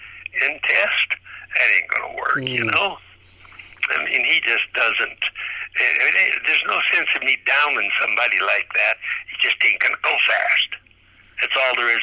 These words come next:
Speaker 1: to it. And, and Dan knew that, and we went back to the speedway, and right away, you know, I just would tickle it a little bit, and then bam, oh, I'd hit a, hit a good one.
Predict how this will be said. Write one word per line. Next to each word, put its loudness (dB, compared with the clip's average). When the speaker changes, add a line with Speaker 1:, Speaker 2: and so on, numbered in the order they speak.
Speaker 1:
to 2
it. 0
And, 2
and 0
Dan 4
knew 2
that, 2
and -2
we -2
went -4
back 0
to -4
the -2
speedway, 2
and -2
right 2
away, 2
you 2
know, 0
I 2
just 0
would -6
tickle 0
it 0
a 0
little 0
bit, 0
and 0
then 0
bam, 4
oh, 2
I'd 0
hit 2
a, 0
hit 2
a -20
good -2
one. 0